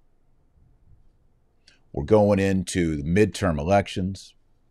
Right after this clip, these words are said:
Biden's reputation, his approval, it's all down in the gutter. He can't put his jacket on. He's clearly senile.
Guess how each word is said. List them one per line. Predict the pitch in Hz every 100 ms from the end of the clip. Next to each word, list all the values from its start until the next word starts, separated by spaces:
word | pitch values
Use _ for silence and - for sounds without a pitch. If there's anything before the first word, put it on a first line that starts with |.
| _ _ _ _ _ _ _ _ _ _ -
Biden's | - 104 135 127 117 90 - - _ _ _ _ _ _
reputation, | 98 104 78 78 - 123 123 - 123 120 110
his | 78 76 67 - - - _ _ _ _ _ _ _ _ _ _ _ _ _ _ _
approval, | - - - 135 147 139 135 135 _ _ _ _ _ _ _ _ _ _
it's | -
all | 90
down | 82 92 98
in |
the | 80
gutter. | 69 92 101
He | 87
can't | - 101 -
put | 90
his | 67
jacket | - 90 92 -
on. | 92 92 92
He's | 80 -
clearly | - - - 160 151 104 80
senile. | - - 101 101 101 101 98